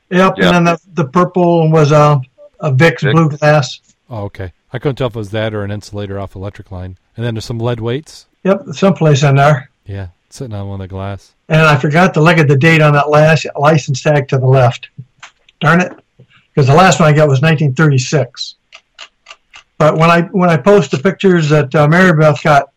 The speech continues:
Speaker 1: Monday, like I said, the Sun God thing, thirteen pounds, you
Speaker 3: Mm-hmm.
Speaker 1: guys are gonna
Speaker 2: She
Speaker 1: say,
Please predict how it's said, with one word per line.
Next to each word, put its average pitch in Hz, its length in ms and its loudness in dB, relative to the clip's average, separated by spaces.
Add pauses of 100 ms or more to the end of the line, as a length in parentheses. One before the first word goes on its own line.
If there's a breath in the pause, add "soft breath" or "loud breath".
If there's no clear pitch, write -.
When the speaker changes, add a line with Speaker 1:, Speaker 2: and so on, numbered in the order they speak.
Speaker 1:
Monday, 147 580 2 (760)
like 156 240 0
I 147 40 0
said, 135 240 0
the 131 80 -2
Sun 180 260 2
God 180 300 2
thing, 175 220 0
thirteen 175 420 -2
pounds, 175 520 0 (140)
you 175 120 0
Speaker 3:
Mm-hmm. 151 80 -4
Speaker 1:
guys 165 280 2
are 147 60 -14
gonna 147 260 -2
Speaker 2:
She 143 60 -2
Speaker 1:
say, 147 180 -2